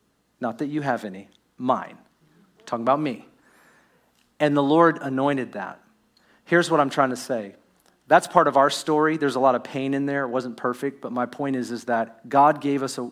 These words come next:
God gave me a word of wisdom. My wife and I yielded to that word, and we saw something happen that just was a, it was a cascade effect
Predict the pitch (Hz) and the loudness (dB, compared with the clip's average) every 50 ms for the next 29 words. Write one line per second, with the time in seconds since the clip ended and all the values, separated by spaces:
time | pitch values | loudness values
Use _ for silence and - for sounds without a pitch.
0 | - 143 135 120 135 135 147 139 143 151 147 143 139 123 120 113 117 131 139 151 | -14 -16 -8 0 0 0 0 0 -2 -4 -4 -2 -2 -4 -4 -2 -2 -2 -2 -2
1 | 147 135 131 127 120 - 131 123 123 120 - - - _ _ 120 117 120 120 117 | -2 -2 -4 -4 -4 -4 -6 -4 -4 -6 -10 -14 -20 _ _ -4 -2 -2 2 2
2 | 127 131 135 - 143 131 120 117 113 107 117 135 143 139 135 139 - - 139 123 | 2 0 0 -2 -2 -2 -2 -4 -4 -6 -2 -2 -2 -2 -2 -6 -6 -6 -2 0
3 | 123 117 113 110 120 127 120 113 110 104 - - _ _ - - _ _ - 120 | 0 0 0 -2 -4 -4 -4 -4 -4 -6 -10 -20 _ _ -20 -20 _ _ -10 -8
4 | 120 120 139 147 143 - 156 139 131 - - - 131 131 127 - - 127 117 113 | -4 -2 -2 -2 0 4 4 4 4 2 0 -2 -2 -2 -2 -6 -8 -6 -6 -6
5 | 113 113 113 139 139 131 131 - 123 110 104 107 104 104 - 123 117 113 113 120 | -6 -6 -2 0 0 0 0 -2 -6 -6 -6 -8 -10 -8 -4 -4 -4 -4 -4 -6
6 | 131 - - 139 127 113 110 117 107 104 104 - - - _ _ _ _ _ _ | -8 -8 -6 -8 -8 -6 -6 -8 -8 -8 -10 -14 -18 -20 _ _ _ _ _ _
7 | - 139 131 127 120 117 113 - - - - 143 147 156 - - - 147 139 131 | -4 -2 -2 -2 -2 -4 -6 -8 -8 0 2 2 2 2 0 -4 -4 -4 -4 -4
8 | 120 - - - 120 107 101 - - - | -6 -6 -4 -4 -4 -4 -6 -10 -16 -20